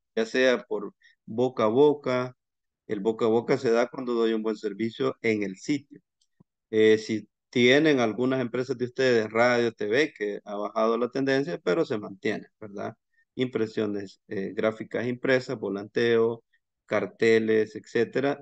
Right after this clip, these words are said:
la gente toma conciencia, pero no me compra, ¿ok? Y también puedo dividir ese customer journey en dos, también en dos, en dos, esto lo voy a manchar por acá,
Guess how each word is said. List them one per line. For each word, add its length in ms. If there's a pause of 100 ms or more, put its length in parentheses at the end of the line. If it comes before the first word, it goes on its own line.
la 180
gente 240
toma 400
conciencia, 720
pero 220
no 240
me 180
compra, 380
¿ok? 120 (640)
Y 260
también 440
puedo 280
dividir 500
ese 300 (120)
customer 520
journey 360 (680)
en 300
dos, 440
también 540
en 180
dos, 380
en 180
dos, 480
esto 240
lo 120
voy 120
a 60
manchar 400
por 160
acá, 340